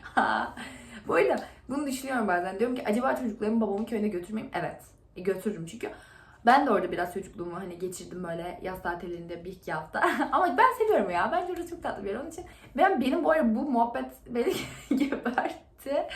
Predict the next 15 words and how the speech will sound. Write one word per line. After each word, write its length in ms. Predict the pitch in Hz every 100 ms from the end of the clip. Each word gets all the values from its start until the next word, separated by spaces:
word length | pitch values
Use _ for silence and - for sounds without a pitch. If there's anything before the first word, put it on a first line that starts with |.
| - _ _
Ablamın 420 | 214 226 277 339 330
da 60 |
işte 260 | 233 - 214
eylemler 440 | 220 226 233 247
için 320 | 262 - 240
dersleri, 640 | 208 214 214 226 233 247 - -
e, 100 | 190 180 180
ertelemişler 880 | 190 190 208 208 220 - - 185 - -
Hacettepe'de. 760 | 196 185 175 - 170 175 - - _ _ _ _ -
O 120 | 202
da 40 | 196
onun 160 | 202
için 220 | 202 185
geldi 240 | 175 170 175 170
zaten. 440 | 175 - 226 254